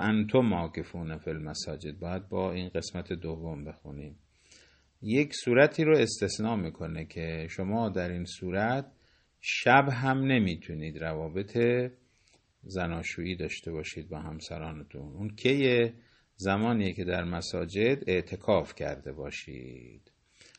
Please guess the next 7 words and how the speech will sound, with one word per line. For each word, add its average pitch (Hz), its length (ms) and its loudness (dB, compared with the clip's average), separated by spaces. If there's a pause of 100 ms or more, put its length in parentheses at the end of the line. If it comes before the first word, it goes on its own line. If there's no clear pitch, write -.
(140)
ولا 98 340 6
تباشروهن 85 1300 -2 (340)
و 82 40 -8
انتم 90 760 -2
عاکفون 82 720 -6
فی 107 140 -4
المساجد، 71 960 -10